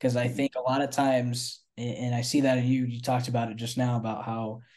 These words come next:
Speaker 1: um, all that stuff is just having that sense of gratitude, being grateful, all that stuff. And because again,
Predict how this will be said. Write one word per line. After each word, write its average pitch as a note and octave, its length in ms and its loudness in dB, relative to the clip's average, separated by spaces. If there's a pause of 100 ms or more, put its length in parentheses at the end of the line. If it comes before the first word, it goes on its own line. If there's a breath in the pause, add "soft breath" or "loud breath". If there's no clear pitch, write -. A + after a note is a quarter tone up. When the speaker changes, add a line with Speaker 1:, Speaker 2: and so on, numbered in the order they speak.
(280 soft breath)
Speaker 1:
um, A2 520 -4
all A#2+ 140 0
that A2+ 120 0
stuff A#2 340 -6
is A2+ 100 -6
just - 160 -6
having C3+ 220 0
that B2+ 180 -2
sense B2 180 -2
of G#2 80 -6
gratitude, A2+ 680 -4
being A2+ 240 -4
grateful, A2 400 -6
all G#2 220 -2
that G#2+ 160 -4
stuff. G#2 420 -8
And G2+ 260 -6 (380 soft breath)
because A#2+ 280 -4
again, A#2+ 480 0